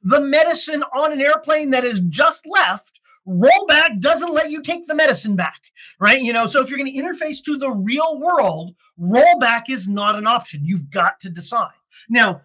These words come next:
the brilliance of Bitcoin, where it came up with this proof of work thing, no question that's hugely valuable. And it's, it's valuable, especially for financial things where, again, you can roll back that whole future history or switch between, between multiples and look at, live in a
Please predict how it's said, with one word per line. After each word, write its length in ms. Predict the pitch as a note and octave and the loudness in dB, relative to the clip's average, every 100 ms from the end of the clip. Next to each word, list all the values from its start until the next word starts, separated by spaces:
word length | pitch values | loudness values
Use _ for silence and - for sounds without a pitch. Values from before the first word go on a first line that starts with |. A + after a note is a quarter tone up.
| _ | _
the 140 | F3 F#3 | -6 -4
brilliance 580 | E3+ C#4 E4+ D#4 C#4 | 2 2 2 0 -2
of 120 | C4 F3+ | -4 -4
Bitcoin, 600 | B3+ - - A3+ G#3 G#3 | -6 -8 -8 -4 -4 -4
where 180 | G#3 G#3+ | -2 -2
it 100 | - | -2
came 260 | B3+ A#3+ | -6 0
up 200 | C4+ D#4 | -2 -2
with 120 | C4 | -8
this 160 | G3 G3+ | -10 -12
proof 240 | - A#3+ | -12 -12
of 100 | G#3 | -8
work 220 | G3+ F4+ - | -2 -2 0
thing, 260 | F#3+ F3 - _ | -8 -8 -12 _
no 400 | G#3 G#3+ C#4 F4 | -6 2 4 4
question 460 | - E4+ C#4+ - G3+ | 0 -4 -4 -6 -8
that's 180 | G#3 - | -8 -4
hugely 380 | B3 A#3+ A#3+ G#3 | -4 -4 -6 -2
valuable. 400 | G#3+ B3 G3+ F#3+ | 0 0 -2 -8
And 100 | F#3+ | -10
it's, 240 | F#3 - | -16 -16
it's 160 | A#3 F3 | -14 -2
valuable, 520 | A3 A#3+ A#3 G#3+ G#3+ - - | 0 0 -2 -16 -18 -20 -10
especially 560 | B3 - C#4+ - C4+ | -10 -2 -2 -2 -6
for 160 | C4+ B3+ | -6 -6
financial 420 | D4 F4 G#4 D4+ | -6 -8 -8 -12
things 240 | A#3 B3+ G#3 | -10 -10 -4
where, 120 | B3 | -4
again, 400 | G#3 D4 F3 C#3+ - _ | 0 -2 -2 -8 -14 _
you 140 | G#3+ | -6
can 220 | A#3 B3+ | -2 -2
roll 240 | G#3 A3+ B3 | 0 2 2
back 260 | A3+ A3 | 0 0
that 140 | A#3 G3+ | -2 -4
whole 200 | G#3 G3+ | -4 -8
future 240 | G#3 F#3+ G3+ | -10 -6 -4
history 400 | C4 - A3+ G#3+ | -4 -6 -8 -6
or 120 | F#3 | -6
switch 300 | - G#3+ - | -8 -16 -16
between, 380 | F#3 G#3 F#3+ F#3 _ _ | -20 -16 -16 -16 _ _
between 320 | E3 D#3 G3+ | -12 -6 -2
multiples 460 | F#3+ A3 F#3 E3+ C#3+ | 0 -2 -4 -10 -8
and 100 | F3 | -8
look 160 | G#3 G#3+ | -8 -10
at, 160 | A3 | -10
live 240 | G#3 B3 A3 | -4 -4 -4
in 60 | |
a 200 | G#3+ G3+ | -4 -6